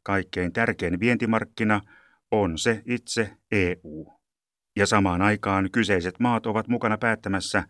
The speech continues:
miten tuota samaa sisämarkkinaa kontrolloidaan ja säädellään, ja samaan aikaan he omilla aloitteillaan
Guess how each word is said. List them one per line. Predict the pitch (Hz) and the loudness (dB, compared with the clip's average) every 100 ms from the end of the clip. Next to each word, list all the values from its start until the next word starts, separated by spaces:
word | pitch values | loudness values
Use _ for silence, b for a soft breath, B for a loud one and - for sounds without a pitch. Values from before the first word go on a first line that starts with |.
| b b | b b
miten | 117 123 107 90 | -2 2 0 0
tuota | 98 92 98 | 0 -2 -2
samaa | 104 101 92 82 | 0 0 0 -2
sisämarkkinaa | 110 104 92 87 - 92 90 90 87 - - | -4 -2 0 -2 -4 -2 0 0 -2 -8 0
kontrolloidaan | 120 113 110 104 101 98 95 90 87 | 2 4 0 2 0 0 0 0 -2
ja | 82 | -6
säädellään, | - 117 110 101 95 92 90 90 - _ _ _ _ - | -4 -2 0 -2 -2 -2 0 -2 -8 _ _ _ _ -2
ja | 104 | -2
samaan | 131 135 131 117 | 2 2 2 2
aikaan | 117 110 - 113 104 95 _ _ 104 | 0 -2 -2 0 0 -4 _ _ -4
he | 104 - - | -4 -6 0
omilla | 110 101 80 90 | 2 2 -2 -4
aloitteillaan | 113 123 110 113 104 101 101 98 95 | 0 2 0 -2 -4 -4 -2 0 -2